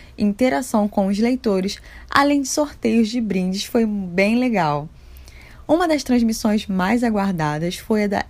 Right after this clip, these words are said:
Invisibilidade Brasileira e o bate-papo com a grande autora Rainbow Royal, que fechou com chave de ouro o evento. Destaco aqui também uma das melhores lives que contou com a participação da Thalita Rebouças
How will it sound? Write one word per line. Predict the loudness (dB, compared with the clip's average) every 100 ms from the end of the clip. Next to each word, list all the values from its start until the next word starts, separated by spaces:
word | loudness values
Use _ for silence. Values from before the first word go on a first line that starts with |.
| 0
Invisibilidade | 0 0 0 0 0 0 0 0 -2
Brasileira | -2 -2 -4 -4 -2 -4 -6 -14 -20 -16 -4
e | -2
o | 2
bate-papo | 2 0 -4 -2 0 0 -4 -6
com | -2 0
a | 0
grande | 0 0 2 2 2
autora | 2 0 0 0 0 0
Rainbow | -2 0 2 2 2 2
Royal, | 0 0 0 -2 -4 -8 -20 -20 -8
que | -6
fechou | -2 -2 0 -2
com | 0 -4
chave | 0 0 0 -2
de | -2 0
ouro | 0 0
o | 0
evento. | 0 0 -2 -6 -10 -12 -12 -20 -20 -20 -16 -6
Destaco | -4 -2 -4 -4 -4
aqui | -4 -2
também | -2 -2 -2 -2
uma | -2 -2
das | 0 0
melhores | 0 -2 -2 -2 -2
lives | -2 -2 -4 -6
que | -6
contou | -4 -4 0 -2
com | -2
a | -4
participação | -2 -4 -6 -8 -8 -6 -6
da | -6
Thalita | -4 -4 -2 -2
Rebouças | -2 0 0 -2 -4 -6